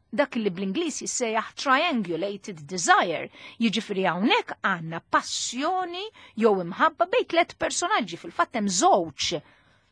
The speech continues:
sets jew żewġ gruppi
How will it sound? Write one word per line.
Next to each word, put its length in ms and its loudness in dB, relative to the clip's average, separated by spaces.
sets 760 -2
jew 240 4
żewġ 500 2
gruppi 680 0